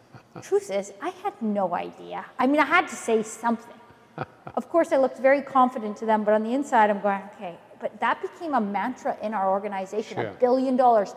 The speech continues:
Speaker 1: ten thousand units, five cities. Billion dollars, ten thousand units, five city, cities. This month, we will hit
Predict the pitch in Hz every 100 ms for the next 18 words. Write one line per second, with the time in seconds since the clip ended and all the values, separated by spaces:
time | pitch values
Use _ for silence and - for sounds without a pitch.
0 | - 226 220 214 233 233 226 - - 196
1 | 208 - 208 190 - - _ - 226 240
2 | 240 254 233 196 - 202 202 208 220 220
3 | 220 - 180 196 - 202 - - 233 202
4 | - - - _ 202 202 294 294 - 262
5 | 262 247 190 - - - - - _ _
6 | 226 254 269 269 - - 247 -